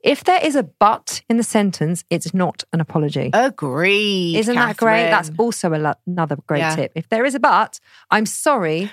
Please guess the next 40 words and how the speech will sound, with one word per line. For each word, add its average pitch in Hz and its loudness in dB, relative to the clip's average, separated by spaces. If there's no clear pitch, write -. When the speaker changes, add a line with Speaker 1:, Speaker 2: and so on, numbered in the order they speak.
Speaker 2:
But 269 2
you 240 -2
were, 214 -2
but 247 2
you 269 -2
were 269 2
being 180 -4
annoying 180 -2
that 156 -8
day. 160 -6
Speaker 1:
Yeah. 135 -6
Speaker 2:
Not 160 -4
an 196 0
apology. 320 0
Speaker 1:
It's 302 0
not 302 0
an 302 -2
apology. 151 -4
Paula, 196 2
"I 175 2
wish 202 -2
I 262 2
was 233 -2
good 277 -4
at 180 0
it, 143 -2
but - -8
sometimes 190 -2
I 160 -2
am 156 -4
so 160 -4
petty." - -12
Speaker 2:
Well, 247 2
well 294 0
done 262 0
for - -2
owning 180 0
that, 156 0
Speaker 1:
Yeah. 247 -4
Speaker 2:
Paula. 208 -2